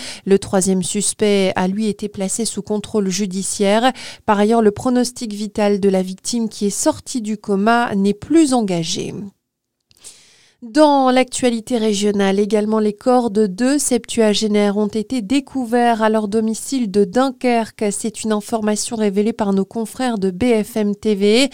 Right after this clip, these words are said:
Les corps sans vie portaient la trace de plaies faites par un couteau. Une arme blanche aurait d'ailleurs été découverte sur place. Une enquête est en cours.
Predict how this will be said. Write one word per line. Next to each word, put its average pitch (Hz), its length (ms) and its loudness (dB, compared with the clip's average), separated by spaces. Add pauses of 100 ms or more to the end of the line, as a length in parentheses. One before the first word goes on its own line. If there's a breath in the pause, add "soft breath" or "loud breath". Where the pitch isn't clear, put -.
(460 loud breath)
Les 247 220 4
corps 254 300 2
sans 240 280 -2
vie 214 300 -4
portaient 233 400 -4
la 202 140 0
trace - 440 -4
de 208 140 0
plaies 226 480 0
faites 233 400 -6
par 190 220 0
un 190 100 0
couteau. 247 680 0 (320 loud breath)
Une 226 240 4
arme 294 340 4
blanche 226 500 0
aurait 208 160 0
d'ailleurs 202 360 2
été 202 240 -4
découverte 214 720 -4
sur - 320 -6
place. 202 420 -2 (400 loud breath)
Une 208 180 2
enquête 226 460 0 (180)
est 311 260 2
en 196 120 2
cours. - 460 -8